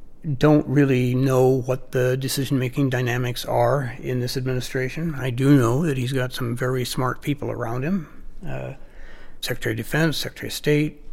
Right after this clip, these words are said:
National Security Advisor. So he has put people in place who kind of know how to do this stuff and, and, uh, how to talk about it. Uh, whether he, he listens and is guided by them or not,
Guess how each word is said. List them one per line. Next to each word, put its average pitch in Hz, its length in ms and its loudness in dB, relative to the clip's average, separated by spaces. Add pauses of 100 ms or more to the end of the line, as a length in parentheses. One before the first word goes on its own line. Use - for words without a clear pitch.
(100)
National 123 380 -4
Security 147 380 2
Advisor. 143 560 0 (640)
So 127 220 0
he 127 160 2
has 123 200 2
put - 280 -4
people 143 340 2
in 135 240 2
place - 560 2 (300)
who 139 340 -4
kind 165 220 -2
of 131 60 0
know 143 140 0
how 151 140 0
to 131 100 0
do 123 240 2
this 165 200 2
stuff - 500 -2 (220)
and, 127 720 -4
and, 123 400 -2
uh, 123 180 -2
how - 160 0
to 117 80 2
talk 127 300 2
about 139 240 2
it. - 160 -2 (720)
Uh, 127 200 -2
whether 135 420 0
he, 135 340 0 (180)
he 139 240 -2
listens 147 680 4
and 127 340 0
is 127 160 -2
guided 143 340 4
by 127 140 4
them 127 180 2
or 127 60 0
not, 123 400 0